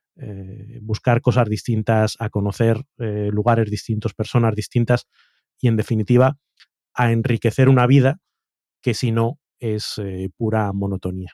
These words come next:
Entonces, esa, esa concepto de que los objetivos o las ilusiones,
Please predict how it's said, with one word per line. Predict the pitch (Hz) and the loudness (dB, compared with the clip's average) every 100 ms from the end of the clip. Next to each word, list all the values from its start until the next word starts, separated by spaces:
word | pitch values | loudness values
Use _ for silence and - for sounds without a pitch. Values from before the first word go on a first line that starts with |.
| _ | _
Entonces, | 123 123 120 135 | -6 -4 0 2
esa, | 131 127 - | 2 2 0
esa | 135 - 131 131 131 131 127 135 _ _ _ _ _ | -6 -2 -2 0 0 0 -2 -6 _ _ _ _ _
concepto | - 120 - 135 135 | -2 -2 0 0 2
de | 117 | 0
que | 113 | -2
los | 110 104 | -4 -4
objetivos | 113 117 - 139 120 117 117 - | -6 -8 2 2 4 0 -2 -4
o | 113 107 | -2 -2
las | 101 98 | -2 -4
ilusiones, | - 104 - 127 113 101 | -6 -2 2 2 2 -2